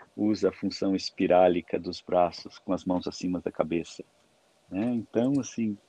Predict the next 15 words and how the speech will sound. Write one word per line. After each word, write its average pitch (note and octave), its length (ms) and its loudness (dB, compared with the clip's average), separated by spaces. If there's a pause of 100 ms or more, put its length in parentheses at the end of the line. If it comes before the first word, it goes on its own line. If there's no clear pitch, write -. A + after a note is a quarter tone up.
(280)
a F#2 120 -6
gente A2 320 -4
vai A#2+ 180 2
perdendo C3 920 2
tudo F#2+ 240 -10
isso. F2 520 -14
Isso G2 380 -12
é, G#2+ 120 -2
foi B2+ 220 6
um E3+ 160 8
exemplo, G#2+ 460 4
né, G#2+ 160 -2
vamos F#2+ 240 -8
supor, - 340 -12 (1400)
do F2 160 -12